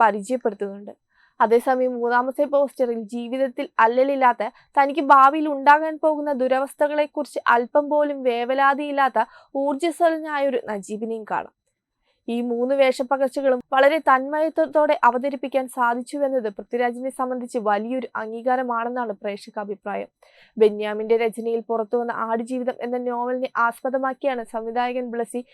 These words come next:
ഈ ബിഗ് ബജറ്റ് ചിത്രം ഒരുക്കിയിരിക്കുന്നത്. രണ്ടായിരത്തി എട്ട്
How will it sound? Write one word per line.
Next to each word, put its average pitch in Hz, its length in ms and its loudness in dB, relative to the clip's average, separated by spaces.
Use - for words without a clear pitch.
ഈ 339 120 0
ബിഗ് 277 340 -4
ബജറ്റ് 285 360 0
ചിത്രം 254 320 -6
ഒരുക്കിയിരിക്കുന്നത്. 196 760 -6
രണ്ടായിരത്തി 220 400 -2
എട്ട് 240 260 0